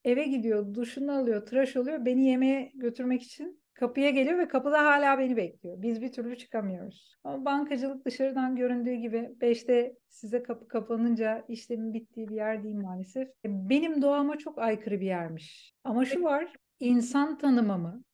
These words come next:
duygu okumamı, insan okumayı bana öğretti bankacılık. Stresi anlamamı, yani stresle yaşamayı, istemediğim bir yerde empat birinin, duygu okuyan birinin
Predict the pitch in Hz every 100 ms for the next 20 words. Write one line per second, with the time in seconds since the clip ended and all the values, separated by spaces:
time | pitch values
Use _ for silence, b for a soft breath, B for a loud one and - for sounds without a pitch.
0 | 175 196 208 208 254 240 208 - 180 165
1 | 151 151 - _ 226 220 214 - 226 226
2 | 220 208 202 185 175 170 170 170 170 165
3 | 170 170 170 165 175 208 202 _ - -
4 | 220 240 233 294 240 233 220 202 185 170
5 | 160 _ _ - 180 185 180 - - 240
6 | 262 254 262 233 208 208 180 170 - -
7 | - - 247 247 233 254 254 240 233 208
8 | 196 190 277 320 _ b b _ - 208
9 | 208 285 294 269 247 208 180 254 - -
10 | 190 220 220 294 302 - 247 202 196 240
11 | 233 175 247